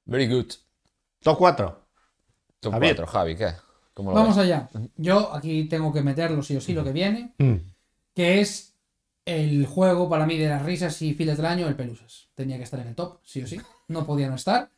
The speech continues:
Speaker 2: El Pelusas.
Speaker 3: Tenía que estar.
Speaker 2: Pero, o sea, no lo cuentas para las partidas, pero lo cuentas para el top.
Speaker 3: No lo cuento para las diez partidas, porque juego un porrón. De hecho, partidas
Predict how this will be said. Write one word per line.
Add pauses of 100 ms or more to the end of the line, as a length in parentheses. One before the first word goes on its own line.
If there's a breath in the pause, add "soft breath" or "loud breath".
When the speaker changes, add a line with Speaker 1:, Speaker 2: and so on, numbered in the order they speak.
(120)
Speaker 2:
El
Pelusas.
Speaker 3:
Tenía
que
estar.
Speaker 2:
Pero,
o
sea,
no
lo
cuentas
para
las
partidas,
pero
lo
cuentas
para
el
top. (300)
Speaker 3:
No
lo
cuento
para
las
diez
partidas,
porque
juego
un
porrón. (1160)
De
hecho,
partidas